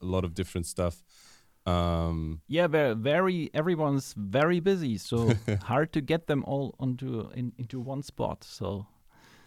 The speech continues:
Speaker 2: yeah.
Speaker 1: So, um, yeah, your, um, approach, your Panzerballet, uh,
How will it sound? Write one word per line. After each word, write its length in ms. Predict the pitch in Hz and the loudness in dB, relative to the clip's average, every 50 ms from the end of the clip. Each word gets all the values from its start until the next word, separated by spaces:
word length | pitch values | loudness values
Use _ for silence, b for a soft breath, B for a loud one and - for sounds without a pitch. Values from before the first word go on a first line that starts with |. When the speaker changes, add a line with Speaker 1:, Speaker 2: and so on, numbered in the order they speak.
| B B B B B - | B B B B B -10
Speaker 2:
yeah. 240 | 143 - 123 - 110 107 104 - _ _ _ _ _ _ _ _ _ _ _ _ _ _ _ _ _ _ _ _ _ _ - B B B B B B B B B B B B B B B B B _ _ _ _ _ _ _ _ _ | -6 -6 -4 -4 -6 -8 -12 -16 _ _ _ _ _ _ _ _ _ _ _ _ _ _ _ _ _ _ _ _ _ _ -20 B B B B B B B B B B B B B B B B B _ _ _ _ _ _ _ _ _
Speaker 1:
So, 600 | - - - - 127 123 120 117 113 110 104 - | -10 -8 0 4 6 6 8 8 6 4 2 2
um, 320 | - 113 113 113 110 110 98 | 2 2 2 2 2 0 0
yeah, 200 | 107 117 135 135 - | 2 2 4 2 2
your, 560 | 123 107 123 131 143 151 147 135 127 - - 98 | 0 2 4 4 6 6 6 6 4 2 0 0
um, 680 | 117 117 113 113 113 110 110 107 104 104 101 98 95 - - - - - _ _ _ _ - _ - | 2 2 2 2 2 2 2 2 2 2 0 -2 -4 -10 -16 -20 -20 -20 _ _ _ _ -20 _ 2
approach, 580 | 123 110 - 135 131 143 165 147 117 - - - | 2 2 4 4 6 6 6 6 4 2 2 2
your 120 | 110 101 | 2 2
Panzerballet, 840 | - - 107 117 123 123 - 110 101 104 101 101 95 90 - - - - | 2 2 2 2 2 0 0 0 2 4 4 4 4 2 0 -4 -6 -2
uh, 240 | 107 104 101 101 | 0 2 2 2